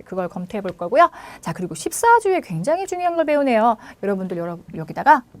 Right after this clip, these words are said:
"아, 십사 주 중요해."라고 이렇게 별표도 몇 개씩 쳐놓으시고 그렇게 하시면 좋겠어요. 왜냐면은 이 사례 관리라고 하는 것은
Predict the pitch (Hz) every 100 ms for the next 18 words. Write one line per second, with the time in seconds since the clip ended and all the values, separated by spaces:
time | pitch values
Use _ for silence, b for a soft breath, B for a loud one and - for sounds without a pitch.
0 | _ _ _ _ B B B 269 262 -
1 | - 392 370 - 277 311 320 349 320 202
2 | 202 - - 226 226 226 175 160 190 -
3 | 320 320 - 320 311 B B - - 311
4 | 254 - 220 - - B B 240 311 277
5 | 208 349 277 262 B 196 - 453 508 494
6 | 440 415 370 339 370 370 294 185 339 302